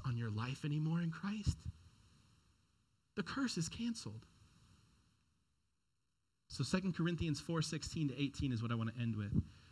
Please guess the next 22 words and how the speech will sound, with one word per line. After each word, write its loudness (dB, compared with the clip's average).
"So 2
we 8
do 6
not 4
lose 2
heart. 0
Though 0
our 2
outer 4
self 2
is -2
wasting 2
away, 0
our -2
inner 4
self 0
is 0
being 0
renewed 2
day -2
by -2
day. -6